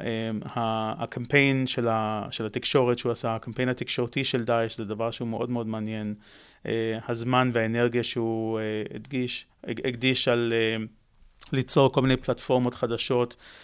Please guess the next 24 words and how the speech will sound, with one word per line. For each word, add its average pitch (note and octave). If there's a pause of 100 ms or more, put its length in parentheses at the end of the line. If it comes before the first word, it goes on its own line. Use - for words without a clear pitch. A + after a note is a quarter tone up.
(140)
להשתמש B2
למשל A#2+
במדיה A#2+
החברתית A2+
בצורה A#2
שאף A#2+
ארגון A#2
לפניו A2+
לא A2
עשה G#2+
את G#2
זה. G#2+ (520)
אה, - (440)
גם C3
כדי B2
להפחיד A2+
ולעורר, A2+
אה, A2
פחד B2
בין A#2+
אנשים, A#2
אבל A2+
גם B2+
כדי, A#2+